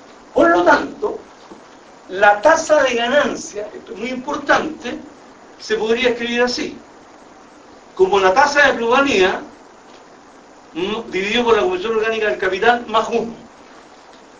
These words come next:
Ya. Detengamos un ratito aquí. ¿Qué estamos diciendo con esto? Interpretemos. Más allá de la cuestión izquierda. Lo que estoy diciendo es que la ganancia,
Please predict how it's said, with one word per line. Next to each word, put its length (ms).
Ya. 80
Detengamos 520
un 120
ratito 460
aquí. 160
¿Qué 80
estamos 360
diciendo 400
con 140
esto? 280
Interpretemos. 580
Más 140
allá 120
de 60
la 100
cuestión 280
izquierda. 340
Lo 140
que 80
estoy 180
diciendo 300
es 80
que 160
la 180
ganancia, 800